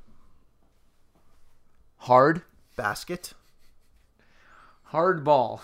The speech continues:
Speaker 1: <laughs> and his brother Basket. <laughs>
Speaker 2: I wouldn't name him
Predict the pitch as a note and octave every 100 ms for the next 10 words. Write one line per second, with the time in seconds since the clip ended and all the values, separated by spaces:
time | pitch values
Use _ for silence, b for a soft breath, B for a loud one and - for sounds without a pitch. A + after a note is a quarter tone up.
0 | - E3+ D3 D#3+ C3 - - C#3 C3 D#3
1 | D#3+ C#3+ C#3+ - - - - - - -
2 | B B F3+ B B B - _ _ -
3 | - - B B B B B B B B
4 | - - - - _ b b b D#3 G#3+
5 | G3+ F3 D#3 B2+ A2+